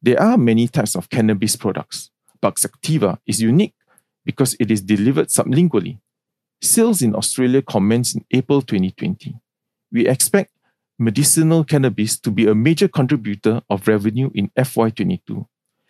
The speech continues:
Sales have been affected by delays in securing manufacturing equipment and pandemic lockdowns in Australia.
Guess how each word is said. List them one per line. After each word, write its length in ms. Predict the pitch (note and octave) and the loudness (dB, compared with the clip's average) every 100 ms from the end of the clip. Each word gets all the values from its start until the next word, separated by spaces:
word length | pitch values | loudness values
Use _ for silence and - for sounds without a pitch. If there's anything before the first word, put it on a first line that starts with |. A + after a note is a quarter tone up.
| _ - | _ -4
Sales 440 | - A#3+ G#3 C3 | 0 2 2 0
have 140 | A#2 | -4
been 140 | G#2 G#2 | -2 -2
affected 540 | A2+ - C3+ D#3+ D3+ | -2 -2 -2 -2 0
by 100 | G#2+ | -2
delays 600 | F#2 G2+ F#2+ A#2+ C#3 C3 | -2 -2 2 2 2 0
in 140 | - F2+ | -2 -2
securing 880 | - - - A2 - B2+ A#2+ C3 - - | -4 -2 -2 -2 0 0 2 0 -2 0
manufacturing 640 | A2 D#3 E3 C3+ - - | 2 2 0 -2 -2 -4
equipment 500 | - E3 A2 G2 - _ _ - | -2 0 0 -2 -6 _ _ 0
and 280 | G3 B2 - | 2 2 0
pandemic 420 | G#2+ A#2 A#2+ A2+ | 2 2 2 0
lockdowns 540 | A2 E2+ G2+ G2 G2 | -2 -2 -2 0 0
in 140 | G#2 - | -2 -2
Australia. 520 | - - D3 - | -4 -2 -2 -2